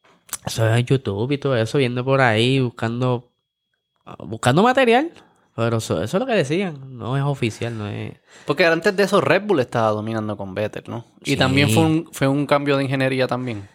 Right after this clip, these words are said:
Speaker 1: Yo creo que hubiera, yo creo que Vettel pasó por varias, como por una o dos aerodinámicas.
Speaker 2: Mm.
Speaker 1: Hubieron muchos cam-, si tú te fijas del dos mil diez para adelante, hubieron muchos cambios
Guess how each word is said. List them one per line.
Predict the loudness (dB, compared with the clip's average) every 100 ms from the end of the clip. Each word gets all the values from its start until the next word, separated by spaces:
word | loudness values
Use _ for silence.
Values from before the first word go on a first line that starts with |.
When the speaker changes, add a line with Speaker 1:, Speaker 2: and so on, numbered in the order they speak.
| _
Speaker 1:
Yo | -2 2
creo | 2 4
que | 4
hubiera, | 4 2 -6 -2
yo | 2 2
creo | 2
que | 2 4
Vettel | 2 2 0 -2 -6 _ _ _
pasó | 0 2 2 0 2
por | 0 2
varias, | 2 2 2 2 2 0 -2
como | -6 -6
por | 0 0
una | 2 2
o | 2
dos | 2 2 -2 -16 _ _ _ -4
aerodinámicas. | 2 4 4 4 2 2 0 -6 -10 _
Speaker 2:
Mm. | -4
Speaker 1:
Hubieron | 0 2 2
muchos | 0 -2
cam-, | -2 -2 -4 -8
si | -2 0
tú | 2
te | 2
fijas | 2 0 2
del | 0
dos | 2 0
mil | 2 2 0 -2
diez | 0 0 0
para | 0 2
adelante, | 2 2 2
hubieron | 2
muchos | 2 0 0
cambios | 0 0 -2